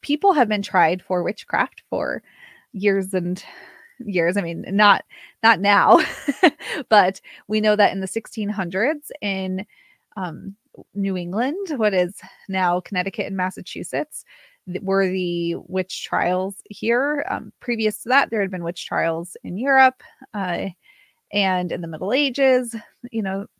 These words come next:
thousands of people involved in witch trials. The interesting thing about the witch trials that happened in Massachusetts and Connecticut were that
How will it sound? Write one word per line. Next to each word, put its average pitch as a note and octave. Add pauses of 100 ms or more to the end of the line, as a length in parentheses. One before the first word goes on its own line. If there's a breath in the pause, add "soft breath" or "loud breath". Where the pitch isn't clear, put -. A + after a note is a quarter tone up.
(480)
thousands G#3
of F#3+
people F3+ (800)
involved F#3
in F3+
witch F3
trials. F3 (480 loud breath)
The A3
interesting C4
thing G#3
about F3 (300 loud breath)
the F#3
witch G3
trials F#3
that F#3+
happened F3
in F3+
Massachusetts F#3
and F#3
Connecticut -
were G3
that F#3